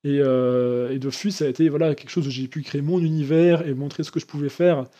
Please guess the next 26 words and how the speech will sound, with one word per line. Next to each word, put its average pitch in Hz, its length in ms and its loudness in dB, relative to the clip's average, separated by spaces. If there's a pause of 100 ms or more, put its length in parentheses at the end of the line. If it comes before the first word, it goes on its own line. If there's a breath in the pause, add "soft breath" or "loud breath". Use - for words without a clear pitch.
(420 soft breath)
Et, 139 120 -2
euh, 123 920 0
et 151 60 -8
ça 147 140 -6
fait 139 140 -10
du 139 100 -4
bien, 202 140 2
en 175 80 4
fait, 160 160 -2
de 135 120 -4
se - 80 -8
rendre 147 220 -8
compte 185 200 -2
que, 147 80 -6
bah 139 200 0
oui, 185 160 -2
on 147 120 -4
peut 170 140 2
bosser 156 320 2
de, 165 100 0
sur 151 180 -6
un 147 60 -2
truc, 175 340 -2
se, 147 100 -4
de 139 80 -2
s'acharner 156 600 0